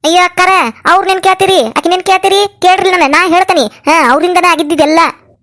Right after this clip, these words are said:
ನಾನು ಸಗಣಿನ ಜೀವನದಾಗ ಮಗಳು ಕೈಲೇ ಮುಟ್ಟಿದ್ದಿಲ್ಲ. ಇವತ್ತ ಸಗಣಿ ಬಳಿ, ಸಗಣಿ ಬಳಿದು ಪಾಳೆ ಬಂದತ್ ನಂದ. ಹಾ, ಎಲ್ಲ ಮಾಡಿದ್ದು ಈ ಜಲ್ಜಾವ್ ಅಕ್ಕಾರ, ಇವ್ರಿಂದನೇ ಆಗಿದ್ದೆಲ್ಲ ಕಿಡ್ಡಿ ಹತ್ತಿದ್ದಿಲ್ಲ. ಅಯ್ಯ, ಯಾಕ ಬಾಯ್ ಬಂದ ಮಾತಾಡಕತ್ತಿಯಲ್ಲ? ಹಾ,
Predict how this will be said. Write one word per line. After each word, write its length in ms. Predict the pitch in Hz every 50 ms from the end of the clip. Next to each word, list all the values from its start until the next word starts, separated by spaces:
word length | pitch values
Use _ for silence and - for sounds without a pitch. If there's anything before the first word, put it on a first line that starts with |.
| _ _ _ _ _ _ _ _ _ _ -
ನಾನು 400 | 277 277 302 330 339 277 285 320
ಸಗಣಿನ 380 | 330 - 330 262 311 311 359 349 269 277 330
ಜೀವನದಾಗ 400 | 294 311 330 330 349 349 349 339
ಮಗಳು 380 | 349 330 311 302 349 302 330 -
ಕೈಲೇ 220 | - 320 349 349
ಮುಟ್ಟಿದ್ದಿಲ್ಲ. 400 | 349 311 302 - 349 285 320 330 311 240 - - - -
ಇವತ್ತ 260 | 285 311 339 339 - 370 359
ಸಗಣಿ 220 | - 294 294 339 359
ಬಳಿ, 340 | 330 339 339 349 311 247
ಸಗಣಿ 240 | 226 - 277 285 339
ಬಳಿದು 360 | 339 330 320 339 262 226 285
ಪಾಳೆ 220 | 339 370 339 339 349
ಬಂದತ್ 220 | 349 339 330 339
ನಂದ. 140 | 330 302 269
ಹಾ, 420 | 208 - - - - - 330 330
ಎಲ್ಲ 300 | 285 254 285 311 320 330 339
ಮಾಡಿದ್ದು 300 | 349 349 320 339 285 262
ಈ 120 | 330 359 349
ಜಲ್ಜಾವ್ 300 | 277 320 285 - 339 339
ಅಕ್ಕಾರ, 200 | 320 330 330 330
ಇವ್ರಿಂದನೇ 540 | 330 269 233 262 294 320 339 349 349 320
ಆಗಿದ್ದೆಲ್ಲ 420 | 330 311 285 311 294 294 320 320 330 330
ಕಿಡ್ಡಿ 240 | 311 - 311 269 277
ಹತ್ತಿದ್ದಿಲ್ಲ. 420 | 285 269 - 330 277 269 311 262 196 - _ _ _ _ _ _ _ _ _ _ _ _ _ _
ಅಯ್ಯ, 420 | - 311 349 392 415 415 403 403 381
ಯಾಕ 200 | 381 381 403 - 330 320 403 453 453 -
ಬಾಯ್ 180 | 359 370 392 415
ಬಂದ 100 | 415 403 415
ಮಾತಾಡಕತ್ತಿಯಲ್ಲ? 520 | 415 403 403 403 - 403 403 - 403 294
ಹಾ, 480 | 220 220 - _ - 311 359 392 440